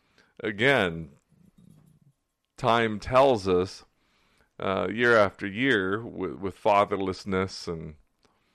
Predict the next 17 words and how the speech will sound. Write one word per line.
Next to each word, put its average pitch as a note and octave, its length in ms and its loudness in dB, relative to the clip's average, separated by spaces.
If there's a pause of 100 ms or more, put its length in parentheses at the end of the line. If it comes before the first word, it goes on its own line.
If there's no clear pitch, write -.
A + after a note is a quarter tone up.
(460)
and, F2 500 -4
uh, E2+ 280 -2
abortion F#2 600 -2
and F2+ 100 -8
all F#2 200 0
that, F#2 300 2
that F#2 180 0 (180)
it's G#2+ 260 -4
against F#2+ 480 -2
nature. F#2 360 -2
That F2+ 240 2
itself F2 460 0 (200)
is F2+ 140 -12
a, E2+ 240 -6 (280)
is F#2 140 -10
against F2 440 -10
nature E2+ 520 -10